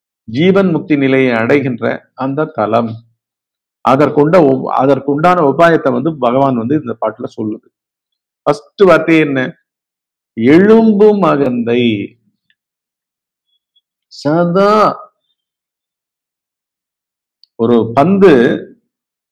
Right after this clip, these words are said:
swimming பூல்ல விழுந்துருச்சுன்னா மேல மிதந்துகிட்டே இருக்கும். யாராவது குழந்தை வந்து அதை எடுத்துக்கிட்டு உள்ள தண்ணிக்குள்ள போனான்னா கூட அப்படி, அப்படி விட்டான்னா டப்புன்னு மேல வந்துரும். அதுக்குள்ள இருக்கிற காத்துனாலே அது ஜிம்பிக்கிட்டு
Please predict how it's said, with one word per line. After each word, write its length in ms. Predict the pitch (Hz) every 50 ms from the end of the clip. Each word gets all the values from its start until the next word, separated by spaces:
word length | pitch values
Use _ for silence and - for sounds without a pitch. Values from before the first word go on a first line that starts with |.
| _ _ _
swimming 320 | - 139 147 175 196 196 185
பூல்ல 200 | 180 160 147 139 127
விழுந்துருச்சுன்னா 560 | 131 156 175 170 160 131 - - 127 117 110 110 - - - 131
மேல 180 | 170 196 190 156 147
மிதந்துகிட்டே 500 | 156 190 208 196 202 190 190 196 196 190 180
இருக்கும். 280 | 170 - _ - - - _ _ _ _ _ _ _ _ _ _ _ _ _ _ _ _ _ _ _ _ _ _ _ -
யாராவது 280 | 123 131 151 175 190 190 185 -
குழந்தை 280 | 147 160 180 190 190 170 139
வந்து 160 | 139 147 170 190 190 - - -
அதை 140 | 139 127 127 127 127
எடுத்துக்கிட்டு 480 | 143 165 170 - 175 147 139 - - 160 160 - 139
உள்ள 160 | 143 156 160 156 - - -
தண்ணிக்குள்ள 380 | 139 147 165 165 147 160 160 156 151 143
போனான்னா 380 | 139 143 147 139 127 117 110 104 107
கூட 100 | 131 - - 127 127
அப்படி, 220 | - - 135 135 131 -
அப்படி 160 | 139 165 160 160
விட்டான்னா 280 | 160 160 196 196 202 196 196 180
டப்புன்னு 300 | 180 180 185 170 151 131
மேல 180 | 123 120 110
வந்துரும். 240 | 107 104 - - _ _ _ _ _ - 123
அதுக்குள்ள 300 | 120 123 123 165 202 214 185
இருக்கிற 200 | 165 151 156 143 - 151
காத்துனாலே 480 | 170 190 190 190 170 151 143 156 180 175
அது 80 | 151 123 - _ _ _ _ _ _ 113
ஜிம்பிக்கிட்டு 480 | 127 165 202 196 208 214 180 175 -